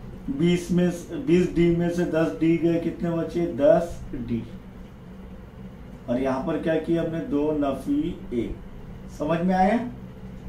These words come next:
समझ में आ रहा है क्या आपके? इसीलिए आगे हल करेंगे डी बराबर तेरह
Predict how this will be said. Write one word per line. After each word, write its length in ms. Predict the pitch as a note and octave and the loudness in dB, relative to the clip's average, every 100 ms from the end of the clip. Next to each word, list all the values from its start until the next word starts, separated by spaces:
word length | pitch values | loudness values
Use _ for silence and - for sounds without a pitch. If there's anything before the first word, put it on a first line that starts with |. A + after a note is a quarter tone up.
| - - - | -8 -8 -8
समझ 260 | - E3 F3+ | -4 -2 0
में 140 | G3 | 4
आ 100 | G3 | 4
रहा 100 | G3 | 6
है 80 | G3 | 4
क्या 200 | G3+ F3+ | 6 4
आपके? 1800 | - - B2+ - - - - - - - - - - - - - - - | 4 -2 -6 -8 -12 -14 -12 -12 -12 -16 -14 -12 -12 -14 -16 -14 -12 -6
इसीलिए 680 | C#3+ - F#3 E3+ D3 D3 D3 - - - - - - - - - - - - - A#2+ | -2 2 4 4 4 2 0 -6 -12 -14 -14 -16 -14 -14 -14 -14 -16 -14 -14 -8 -2
आगे 320 | C3 C#3 D#3 | 0 2 2
हल 220 | D3+ C3+ | 2 0
करेंगे 360 | D3 C#3+ C#3+ D3 B2+ | 0 0 0 -2 0
डी 220 | D#3 F3+ | 4 4
बराबर 680 | D3+ C3 A#2+ A#2 A#2 B2 - - - - - - - - - - | 6 4 4 2 0 -4 -6 -12 -14 -14 -12 -12 -12 -10 -8 0
तेरह 360 | D#3 E3 G3 | 4 8 10